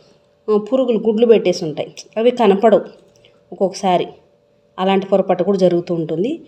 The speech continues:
జాగ్రత్తగా చూసి తీసుకోవాలా. ఆకుకూరలు కొనాలంటే కొనడం కా-, కొనడం పెద్ద విషయం కాదు,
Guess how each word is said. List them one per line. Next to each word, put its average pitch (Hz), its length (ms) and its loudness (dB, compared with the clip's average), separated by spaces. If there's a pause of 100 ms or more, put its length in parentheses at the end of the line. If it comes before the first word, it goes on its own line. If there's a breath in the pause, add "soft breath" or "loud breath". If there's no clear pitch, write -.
(300 soft breath)
జాగ్రత్తగా 214 680 4
చూసి 233 200 -4
తీసుకోవాలా. 180 680 -2 (400)
ఆకుకూరలు 208 440 2
కొనాలంటే 202 520 4
కొనడం 202 520 4
కా-, 185 160 0 (440 loud breath)
కొనడం 240 320 4
పెద్ద 208 220 2
విషయం 202 360 4
కాదు, 175 180 4